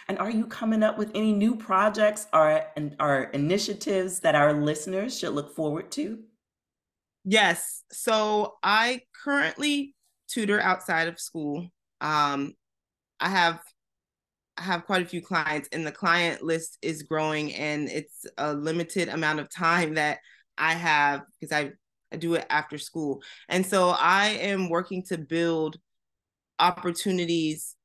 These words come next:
Speaker 2: for people to receive this literacy pr-, um, intervention by training people. So, um, I've already, I currently work with two people who I've trained in how to teach literacy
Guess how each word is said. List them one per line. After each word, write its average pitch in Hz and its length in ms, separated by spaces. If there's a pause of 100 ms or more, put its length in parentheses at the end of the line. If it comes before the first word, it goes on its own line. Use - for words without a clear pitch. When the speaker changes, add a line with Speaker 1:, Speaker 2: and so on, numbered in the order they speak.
(220)
Speaker 2:
for 165 360
people 208 300
to 185 200
receive 170 560
this 160 200
literacy 156 680
pr-, - 240
um, 139 520
intervention 151 760 (340)
by 151 400 (100)
training 202 520
people. 196 600 (280)
So, 160 600
um, 156 200
I've 185 160
already, 202 420
I 180 60
currently 226 760
work 202 300
with 190 160
two 214 200
people 185 360
who 175 220
I've 165 280
trained 156 560 (400)
in 151 480
how 151 360
to 151 160
teach 156 480 (160)
literacy 139 680